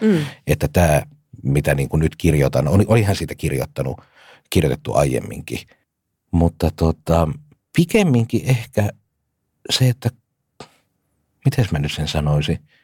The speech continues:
Speaker 2: jokaisen ihmisen elämä on tavallaan niin kuin teoksen arvoinen.
Speaker 1: Jokainen ihminen on
Speaker 2: Laulun
Speaker 1: laulun
Speaker 2: arvo-,
Speaker 1: arvoinen.
Speaker 2: jokainen ihminen on kirjan arvoinen.
Speaker 1: Mm.
Speaker 2: Et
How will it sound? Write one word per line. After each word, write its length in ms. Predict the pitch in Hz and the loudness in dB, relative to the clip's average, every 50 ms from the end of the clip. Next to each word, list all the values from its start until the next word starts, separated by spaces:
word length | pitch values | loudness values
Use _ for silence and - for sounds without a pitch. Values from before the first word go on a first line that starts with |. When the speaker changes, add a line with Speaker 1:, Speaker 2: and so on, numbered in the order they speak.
| _ _ _ _ _ _ _ _ - - | _ _ _ _ _ _ _ _ -2 -2
Speaker 2:
jokaisen 380 | 165 - - 107 90 82 80 | 0 2 2 0 0 0 0
ihmisen 400 | 69 71 71 76 71 - 76 62 | -2 -2 -2 -2 -2 -2 -4 -4
elämä 320 | 60 76 78 71 67 69 64 | -2 -2 -2 0 0 -2 -6
on 140 | - 71 67 | -6 -6 -4
tavallaan 500 | - 73 69 69 64 62 71 98 101 98 | -4 -2 0 0 -2 0 -2 -6 -6 -6
niin 120 | - - | -8 -10
kuin 160 | - - 127 - - - _ _ _ _ _ _ _ _ _ _ _ _ _ _ _ _ _ _ - | -10 -10 -12 -12 -14 -20 _ _ _ _ _ _ _ _ _ _ _ _ _ _ _ _ _ _ -4
teoksen 380 | - 80 67 - - - - - - | 0 0 0 0 -2 -6 -8 -8 -8
arvoinen. 640 | - - - - - - - 57 - - - 104 - - - - | -6 -6 -6 -6 -6 -8 -10 -6 -6 -4 -4 -4 -6 -8 -8 -8
Speaker 1:
Jokainen 540 | 220 214 214 - 202 196 185 175 170 165 160 | -8 -8 -6 -4 -2 0 2 2 2 0 0
ihminen 560 | 160 160 151 - 151 143 139 135 135 135 135 | -2 -4 -6 -6 -6 -6 -4 -4 -4 -4 -2
on 100 | - 87 | 0 2
Speaker 2:
Laulun 200 | 90 90 - 135 135 | 4 4 4 4 2
Speaker 1:
laulun 200 | - - 76 73 69 | 0 0 0 0 0
Speaker 2:
arvo-, 80 | 67 | 0
Speaker 1:
arvoinen. 240 | 67 71 - - 104 | -2 -2 0 2 2
Speaker 2:
jokainen 300 | 117 117 170 98 87 82 | 2 4 4 2 0 0
ihminen 260 | 78 76 95 76 76 | -4 -2 -2 -2 -2
on 60 | 80 78 | -2 -2
kirjan 500 | - - 113 104 85 65 62 - - - | 2 2 2 2 2 0 -4 -6 -6 -2
arvoinen. 680 | - 80 - 73 71 127 - - 247 269 254 220 202 185 175 160 | -2 -2 0 -2 -4 -6 -2 0 2 4 4 4 4 4 2 0
Speaker 1:
Mm. 260 | 151 147 147 147 143 139 - - - - _ _ _ _ _ _ _ _ _ _ _ _ _ - - - - | 0 -2 -4 -6 -8 -12 -16 -20 -20 -20 _ _ _ _ _ _ _ _ _ _ _ _ _ -20 -14 -4 -4
Speaker 2:
Et 120 | 82 87 | -4 -4